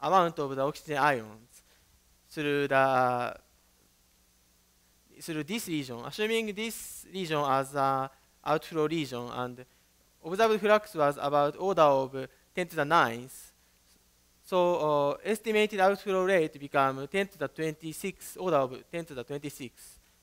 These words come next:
per second. This rate is comparable to the total oxygen ion outflow rate in active magnetic condition estimated by Chappell et al.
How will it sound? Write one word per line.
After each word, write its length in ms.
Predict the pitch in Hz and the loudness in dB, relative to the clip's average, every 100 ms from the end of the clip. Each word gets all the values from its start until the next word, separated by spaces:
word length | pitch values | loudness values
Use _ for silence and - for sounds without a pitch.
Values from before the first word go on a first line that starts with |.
| - | 0
per 380 | 143 135 123 - _ _ _ _ _ | 2 2 -2 -8 _ _ _ _ _
second. 360 | - 143 104 117 _ _ _ _ _ 254 | -8 -6 -8 -14 _ _ _ _ _ -8
This 140 | 208 | 2
rate 200 | 208 190 | 2 2
is 120 | 147 | -2
comparable 500 | 147 151 220 208 160 | -6 2 4 4 0
to 160 | 143 143 | -6 -8
the 120 | - | -6
total 360 | 180 180 180 170 | -6 -2 -2 -2
oxygen 300 | 165 - 160 | -6 -8 -2
ion 240 | 160 160 - | -2 -2 -2
outflow 420 | 185 185 160 135 | -2 -4 -8 -6
rate 300 | 127 127 131 - | -4 -6 -8 -16
in 240 | 135 135 - _ - | -16 -16 -20 _ -6
active 360 | 170 - 190 165 | -6 -4 -8 -4
magnetic 420 | 160 160 165 - | -4 -4 -8 -10
condition 560 | 156 175 185 139 131 139 | -6 -6 -6 -8 -10 -8
estimated 440 | 156 - 151 143 | -8 -6 -10 -6
by 140 | 139 135 | -4 -4
Chappell 320 | 165 - 139 | -4 -6 -4
et 180 | 120 117 | -4 -6
al. 160 | 110 | -12